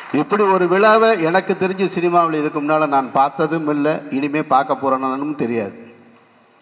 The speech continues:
ஒரு பவுன் தங்கம் நூறு பேத்துக்கு கொடுக்கறது அப்படின்னு ஒண்ணே, இதுல என்ன இருக்கு? இந்த ஒரு பவுனை வச்சு அவங்க என்ன செஞ்சிட முடியும்?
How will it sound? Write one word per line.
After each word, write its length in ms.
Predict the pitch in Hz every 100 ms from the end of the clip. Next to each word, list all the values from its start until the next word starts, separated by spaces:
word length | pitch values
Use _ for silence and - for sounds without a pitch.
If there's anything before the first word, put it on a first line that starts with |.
| _ _ _ _ _ _ _ _ _ _ _ _ _ _ _ _ _ _ _ _ _ _ _ _ _ _ _ _ _ _ _ _ _ _ _ _ _
ஒரு 300 | 165 190 220
பவுன் 480 | 202 208 180 139 120 - - - _ _ _ _
தங்கம் 500 | 156 175 185 156 123
நூறு 220 | 147 160
பேத்துக்கு 380 | 143 165 165 151 151
கொடுக்கறது 720 | 147 143 139 131 139 117 104 - - -
அப்படின்னு 300 | 123 127 123 120
ஒண்ணே, 440 | 131 139 117 127 - - - _ _ -
இதுல 140 | 151
என்ன 240 | 165 208 233
இருக்கு? 220 | 185 165
இந்த 180 | 156 143
ஒரு 160 | 151
பவுனை 320 | 156 165 185
வச்சு 420 | 151 143 - 147 123
அவங்க 200 | 127 127
என்ன 160 | 143
செஞ்சிட 400 | 156 147 135 127
முடியும்? 360 | 117 113 113